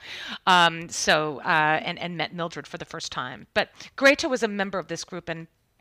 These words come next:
um, and she, uh, uh, you know, she was annoyed by, and, and she wrote about this in her memoir, so she was deeply annoyed by Arvid. He wanted to speak German to her, um,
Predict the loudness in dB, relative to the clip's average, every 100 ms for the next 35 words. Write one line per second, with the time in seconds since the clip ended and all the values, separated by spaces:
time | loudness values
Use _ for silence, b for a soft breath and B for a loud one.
0 | _ _ _ -20 -8 2 4 4 0 -12
1 | B B B B B -4 0 0 0 0
2 | -2 -4 -8 _ _ 2 4 4 4 4
3 | 2 0 -4 -10 -14 _ 0 2 4 2
4 | -4 -20 -20 -20 -10 -8 -8 -2 0 0
5 | -4 -12 _ -8 -2 2 4 4 4 4
6 | 4 4 2 -2 -4 -4 -4 -2 0 0
7 | 2 0 -2 -10 -10 -8 -8 -8 -8 -8
8 | -6 -4 -4 -8 -6 -6 -4 -4 -2 -2
9 | -2 -2 -2 -2 -2 -4 -6 -8 -8 -8
10 | -8 -14 -14 -12 -12 -12 -12 -8 -8 -8
11 | B B B B 2 2 2 -2 -12